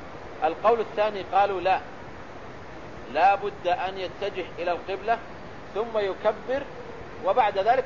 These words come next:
فلا بأس أن يتم بقية الصلاة على غير القبلة.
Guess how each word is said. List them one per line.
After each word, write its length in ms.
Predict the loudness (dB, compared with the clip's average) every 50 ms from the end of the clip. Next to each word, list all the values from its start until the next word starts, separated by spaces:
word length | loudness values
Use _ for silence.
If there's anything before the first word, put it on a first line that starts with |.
| 0 2
فلا 160 | 4 6 6
بأس 260 | 6 4 0 -2 -2
أن 140 | -4 -4 -4
يتم 340 | -4 -6 -6 -6 -4 -4 -4
بقية 260 | -4 -4 -4 -4 -4 -4
الصلاة 380 | -4 -4 -2 0 2 4 4 2 0 -6 -14 -14 -14 -14 -14 -14 -14 -12 -10 -6 -2
على 160 | 0 2 2
غير 200 | 2 2 2 0
القبلة. 400 | 0 0 -4 -6 -8 -8 -8 -10